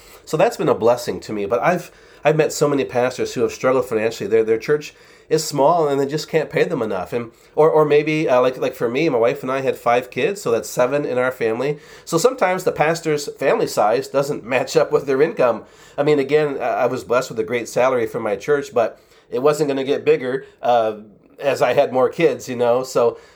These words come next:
uh, we had to figure out, okay, what are some other ways we can earn extra money? And a lot of pastors struggle with that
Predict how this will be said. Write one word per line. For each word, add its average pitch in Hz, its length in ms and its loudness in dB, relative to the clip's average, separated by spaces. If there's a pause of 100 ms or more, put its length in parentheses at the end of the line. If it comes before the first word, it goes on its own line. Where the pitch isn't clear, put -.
(120)
uh, 110 340 2
we 107 240 -2
had 139 140 4
to 123 60 -4
figure 135 280 0
out, 147 120 4
okay, 131 200 -4
what 117 160 0
are 135 80 0
some 123 160 -4
other 120 160 2
ways 117 300 2
we 123 80 -8
can 110 120 -6
earn 110 140 0
extra 113 240 -6
money? 110 300 -2 (320)
And 131 120 0
a 123 40 4
lot 139 180 4
of 151 60 0
pastors 156 420 -2
struggle 160 320 2
with - 140 -2
that 92 260 -4